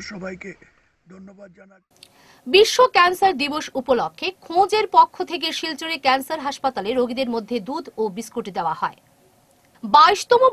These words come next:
Speaker 2: বর্ষপূর্তি অনুষ্ঠান উপলক্ষে উধারবন্দের নূপুর নৃত্য কেন্দ্রের ব্যবস্থাপনায় আগামী তেরোই ফেব্রুয়ারি রবিবার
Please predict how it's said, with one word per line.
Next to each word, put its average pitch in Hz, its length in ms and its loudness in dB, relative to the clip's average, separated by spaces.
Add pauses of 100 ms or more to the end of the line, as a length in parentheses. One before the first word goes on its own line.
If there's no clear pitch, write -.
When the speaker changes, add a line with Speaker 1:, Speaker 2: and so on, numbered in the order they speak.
Speaker 2:
বর্ষপূর্তি 403 520 2 (120)
অনুষ্ঠান 302 360 -4 (120)
উপলক্ষে 247 460 -2 (100)
উধারবন্দের 330 560 -2 (380)
নূপুর 349 300 0 (100)
নৃত্য 302 180 -6 (100)
কেন্দ্রের 294 360 -6
ব্যবস্থাপনায় 214 680 -4 (100)
আগামী 311 320 0
তেরোই 269 300 -2
ফেব্রুয়ারি 339 400 -4
রবিবার 247 420 -4